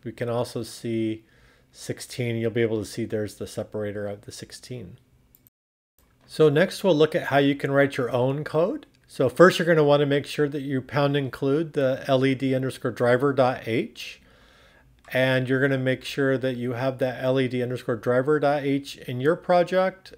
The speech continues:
and you also have the L E D driver dot C in your project. When you're looking at the L E D driver dot H, you'll see that we have various methods. We have, like,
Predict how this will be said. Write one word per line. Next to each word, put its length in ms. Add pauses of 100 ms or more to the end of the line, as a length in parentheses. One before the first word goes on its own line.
(120)
and 240
you 140
also 320
have 160
the 120
L 200
E 20
D 160
driver 400
dot 300
C 520 (680)
in 160
your 120
project. 680 (800)
When 160
you're 160
looking 280
at 140
the 80
L 180
E 40
D 140
driver 380
dot 240
H, 420
you'll 200
see 180
that 160
we 80
have 140
various 420
methods. 400
We 80
have, 100
like, 260